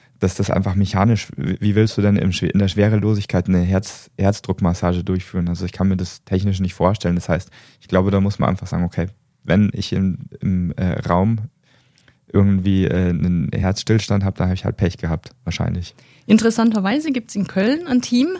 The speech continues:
Speaker 2: das hat sich genau mit dieser Frage befasst.
Speaker 1: Mhm.
Speaker 2: Die haben ein international inzwischen anerkanntes, äh, oder eine, eine Empfehlung herausgegeben
Speaker 1: Mhm.
Speaker 2: für Reanimation oder Herzdruckmassage im, äh, im, äh, Weltall,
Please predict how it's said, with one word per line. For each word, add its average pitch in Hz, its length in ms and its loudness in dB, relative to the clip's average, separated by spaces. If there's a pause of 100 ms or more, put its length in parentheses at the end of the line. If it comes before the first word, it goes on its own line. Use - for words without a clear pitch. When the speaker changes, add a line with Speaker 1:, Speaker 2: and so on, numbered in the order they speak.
(200)
Speaker 2:
das 208 120 -4
hat 220 140 -2
sich 208 160 -4
genau 202 260 -2
mit 233 200 -2
dieser 226 200 -4
Frage 190 360 -4
befasst. - 500 -4
Speaker 1:
Mhm. 117 240 2 (180)
Speaker 2:
Die 170 120 0
haben 214 220 2
ein 190 380 0
international 175 880 0
inzwischen 170 440 -2
anerkanntes, 180 760 0
äh, 156 400 2
oder 156 200 -2
eine, 147 320 0
eine 151 180 -4
Empfehlung 240 540 4
herausgegeben 226 880 0
Speaker 1:
Mhm. 135 320 8
Speaker 2:
für 214 400 4
Reanimation 190 920 4
oder 170 140 0
Herzdruckmassage 165 920 2
im, 156 260 6
äh, 147 260 4
im, 147 300 -4
äh, 147 240 -8
Weltall, 247 440 0